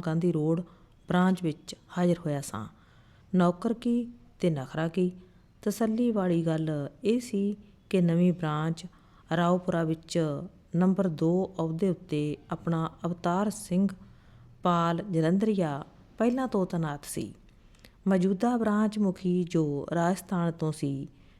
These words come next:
ਦੀ ਜਗ੍ਹਾ ਮੈਨੂੰ ਲਾਇਆ ਗਿਆ ਸੀ ਅਤੇ ਉਹਨੂੰ ਮੇਰੀ ਥਾਂ 'ਤੇ। ਇਹੀ ਸਭ ਤੋਂ ਵੱਡਾ ਅਚੰਭਾ ਸੀ।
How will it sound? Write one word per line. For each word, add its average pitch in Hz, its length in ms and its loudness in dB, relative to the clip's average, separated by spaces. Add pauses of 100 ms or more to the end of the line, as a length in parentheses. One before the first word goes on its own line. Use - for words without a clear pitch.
(140)
ਦੀ 190 220 4
ਜਗ੍ਹਾ 175 380 0
ਮੈਨੂੰ 185 360 6
ਲਾਇਆ 143 240 0
ਗਿਆ 127 200 -6
ਸੀ - 260 -10 (1040)
ਅਤੇ 240 220 2
ਉਹਨੂੰ 262 580 0 (180)
ਮੇਰੀ 156 260 2
ਥਾਂ 135 240 -10
'ਤੇ। 113 260 -8 (520)
ਇਹੀ 247 260 4
ਸਭ 208 240 -2
ਤੋਂ 208 220 0
ਵੱਡਾ 156 400 -2
ਅਚੰਭਾ 185 380 -2
ਸੀ। - 220 -10